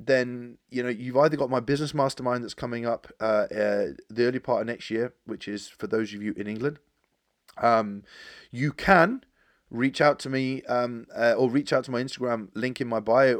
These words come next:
and you can, uh, join Brand Impact Mastery, which is my,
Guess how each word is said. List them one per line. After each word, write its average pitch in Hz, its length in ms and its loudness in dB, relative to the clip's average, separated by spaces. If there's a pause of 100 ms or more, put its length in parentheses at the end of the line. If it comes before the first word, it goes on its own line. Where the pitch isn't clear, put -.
and 110 360 -2
you 113 200 -4
can, 107 340 -2 (420)
uh, 104 200 0
join 143 320 4
Brand 135 200 4
Impact 127 200 0
Mastery, 131 340 -2
which 135 160 -8
is 110 100 -8
my, 110 460 -4